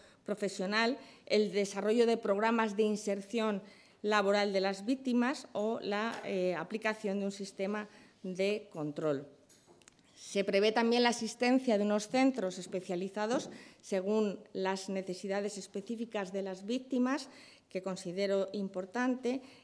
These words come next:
Esto quiere decir que hay mujeres con doble vulnerabilidad, que además de ser víctimas de violencia de género, se les puede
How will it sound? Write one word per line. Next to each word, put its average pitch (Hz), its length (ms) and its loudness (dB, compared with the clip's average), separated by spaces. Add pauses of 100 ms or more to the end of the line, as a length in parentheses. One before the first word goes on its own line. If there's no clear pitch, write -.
Esto 196 340 -6
quiere 196 220 -2
decir 196 420 0
que 190 120 -6
hay 175 80 0
mujeres 202 460 -4
con 175 180 -10
doble 185 240 -2
vulnerabilidad, 180 840 -2
que 233 100 -6
además 196 280 -4
de 196 120 -4
ser 190 260 -8
víctimas 202 420 -6
de 202 100 -4
violencia 202 400 -4
de 190 80 -4
género, 226 360 -4
se 208 140 -8
les 196 120 -4
puede 202 320 -4